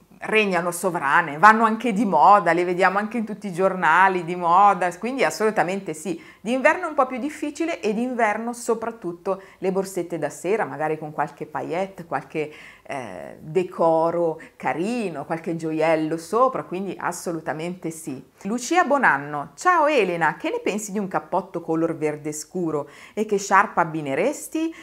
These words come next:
Mi sa che mi sono già pentita dell'acquisto, grazie sempre per i tuoi preziosi consigli." Ma che?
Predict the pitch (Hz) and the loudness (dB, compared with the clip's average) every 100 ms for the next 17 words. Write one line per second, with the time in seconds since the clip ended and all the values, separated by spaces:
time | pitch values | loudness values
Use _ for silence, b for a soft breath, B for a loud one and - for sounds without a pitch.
0 | B 247 302 - 170 196 214 233 262 185 | B -12 0 6 6 4 -4 -4 -2 0
1 | 180 180 269 277 262 262 311 339 311 233 | 0 0 0 -2 -6 -4 -4 -2 0 0
2 | 240 240 - 139 120 - 165 170 247 262 | 0 -2 -4 -8 -8 -10 -6 0 4 4
3 | 269 - 320 320 254 233 240 285 277 247 | 4 -4 -4 -4 -2 -4 -2 -4 -2 -2
4 | 262 147 156 233 - 156 156 175 208 202 | 0 -2 0 -6 -6 -8 -8 -10 -10 -8
5 | - 123 151 190 294 339 - 330 392 415 | -10 -8 -8 -4 -4 -4 -6 -4 -2 0
6 | 190 156 170 | 0 0 -2